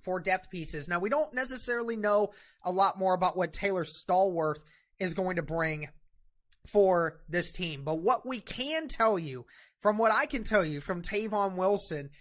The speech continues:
this is a much more unique signing here. Let me first get into some background information here, okay? So he's a free safety. He is six foot, two hundred and ten pounds.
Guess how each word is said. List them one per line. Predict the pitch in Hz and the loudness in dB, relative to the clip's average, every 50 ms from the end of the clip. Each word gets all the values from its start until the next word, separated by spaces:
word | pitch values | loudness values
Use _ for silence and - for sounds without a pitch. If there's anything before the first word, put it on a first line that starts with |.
| _ _ _ - | _ _ _ -6
this | 139 135 240 254 170 - - - - | 0 4 4 4 4 2 -4 -4 -4
is | 214 220 226 190 208 | -2 -2 0 0 0
a | 185 175 | -2 -2
much | 175 180 202 220 214 220 - - - | 0 2 2 2 2 0 -4 -10 -8
more | 185 175 190 214 214 208 214 208 208 | -6 0 2 4 4 4 2 0 -2
unique | 175 180 185 185 185 185 196 214 220 220 220 - - - - - - _ | -4 -6 -6 -6 -6 -4 -4 -4 -4 -6 -8 -12 -16 -16 -18 -20 -14 _
signing | - - 233 208 214 214 208 185 165 156 | -2 -2 0 0 0 -4 -4 -6 -8 -8
here. | 123 160 156 143 139 - - - _ _ _ - | -6 -4 -4 -4 -4 -6 -10 -18 _ _ _ -4
Let | 170 214 | -2 -2
me | 269 277 | -2 -2
first | - - 240 240 226 - | -2 0 0 0 -2 0
get | - 226 220 | 0 0 0
into | 226 214 214 208 | 0 -2 -2 -2
some | 202 214 202 | -2 -2 0
background | 185 175 180 175 175 - 185 175 175 170 | 2 2 2 2 2 0 0 0 0 -2
information | 165 160 - 165 151 139 127 - - 131 - - | -4 -4 -6 -6 -6 -6 -8 -10 -12 -16 -16 -20
here, | - - - - | -20 -20 -20 -12
okay? | _ - 175 180 180 175 - _ _ - - - - _ | _ 0 0 0 0 -2 -6 _ _ -20 -20 -20 -20 _
So | - - 190 185 | -2 0 0 2
he's | 185 160 | 0 -2
a | |
free | - - 226 247 285 | -2 -2 -2 0 0
safety. | 277 - 226 208 185 175 - - 185 190 202 - _ _ _ _ _ _ _ _ _ _ - - | 0 0 0 0 0 -2 -4 -8 -8 -8 -8 -12 _ _ _ _ _ _ _ _ _ _ -20 -20
He | _ - 185 208 208 202 196 - - | _ -2 0 0 2 2 0 -2 -4
is | 190 190 190 180 175 170 175 - - | -4 -2 -2 0 -2 -2 -4 -6 -4
six | - - - 247 254 - - | -4 -2 0 0 -2 -4 -4
foot, | - 214 208 208 208 - _ _ _ - | -2 2 2 2 0 -2 _ _ _ -8
two | - 233 233 214 | -6 -4 -2 -2
hundred | 202 196 196 196 | 0 0 0 -2
and | 190 180 | -2 -4
ten | 190 190 185 180 | -4 -4 -4 -2
pounds. | 151 170 156 139 120 110 - - - | -2 -2 -2 -2 -4 -8 -10 -10 -10